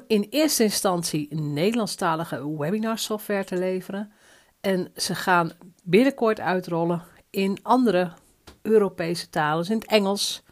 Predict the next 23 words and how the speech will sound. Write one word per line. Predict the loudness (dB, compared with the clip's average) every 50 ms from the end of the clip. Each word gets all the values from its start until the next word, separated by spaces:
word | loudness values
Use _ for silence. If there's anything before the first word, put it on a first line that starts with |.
| _ _ _ _ _ _ _ _ _ _ _
Duits | 2 4 6 6 4 2 -2 -4 -4 -4 -6 -10 _ _ _
en | 0 0 0 0 -2 -6 _
Frans | -12 -10 -8 -6 -2 2 4 4 4 4 2 -2 -4 -6 -10
staat | -12 -6 -4 -4 -4 -2
volgens | -2 -2 -2 -2 -4 -4
mij | -4 -4 -4 4
allemaal | 8 10 10 10 10 8
op | 6 4 0
de | -4
planning. | -6 -2 0 0 0 0 -2 -4 -6 -10 _ -20 -20 -20 -20 -20 -20 -20 -20 _ _ _ _ _ _ _ -20 _ _
Wij | _ 10 12 12 12
gaan | 10 8 6 6
praten | 6 6 8 6 6 4 2 -2 2
over | 2 2 2 2 0 -2 0
hoe | 2 4 4
het | 4 4 4
is | 4 4 4 4 0 -2 -4 -4
om | -2 0 0 0 0 0
zo'n | 0 0 0 0 0 0
softwarebedrijf | -2 -2 -2 -4 -4 -2 0 0 0 0 0 -2 0 0 0 0 0
op | -4 -6 -6
te | -8 -8
bouwen. | -4 -2 -2 0 0 -2 -2 -4 -6